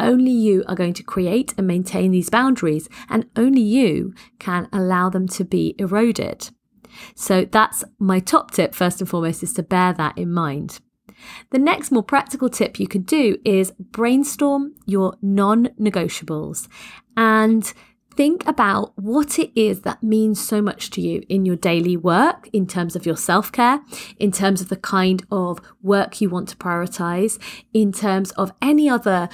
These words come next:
hobbies or commitments or family that you want to work around. Put all of those things in practice and think about what the non-negotiables are. So maybe your non-negotiable is, "I always sit down for dinner with my family at six P M,"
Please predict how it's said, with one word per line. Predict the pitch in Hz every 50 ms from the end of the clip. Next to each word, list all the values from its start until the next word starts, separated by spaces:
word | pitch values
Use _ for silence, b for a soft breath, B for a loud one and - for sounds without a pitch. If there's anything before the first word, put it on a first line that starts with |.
| B B B
hobbies | - - - 311 311 - 311 294 285 285 285 285 - - -
or | 196 185 185
commitments | - - 196 190 202 220 254 - - 247 247 240 240 226 - -
or | - 185 180
family | - - - - - 202 220 226 233 233 240 240 247
that | 208 202 -
you | 196 208 202
want | 185 185 175 185
to | - - 190
work | 190 220 247 269 262 -
around. | - 190 185 156 151 156 156 175 - B B B B _
Put | - - - 302 - - - -
all | - 294 285
of | 254 -
those | 220 196 196 196 -
things | - 185 180 180 180 - -
in | 196 190 185
practice | - - - - - - - - - - - -
and | - 208 196
think | - - 262 277 269 -
about | - 269 233 - 202
what | 202 - -
the | 196
non-negotiables | 202 196 185 180 180 180 180 240 262 285 - - - 185 170 165 -
are. | 151 143 - 147 - B B B B B B
So | - - 240
maybe | 240 233 233 240 277 294 302
your | 311 285 254
non-negotiable | 240 220 196 190 190 185 202 208 214 - - - 220 202
is, | 208 196 196 - -
"I | - - - _
always | - 233 226 240 233 220 220 -
sit | - - - - -
down | 185 175 175
for | 165 - 180
dinner | - 185 180 180
with | 175 170 165
my | - 185 185
family | - - - 247 240 233 240 233 - -
at | -
six | - - - 208 - - -
P | - - 196
M," | 165 147 127 160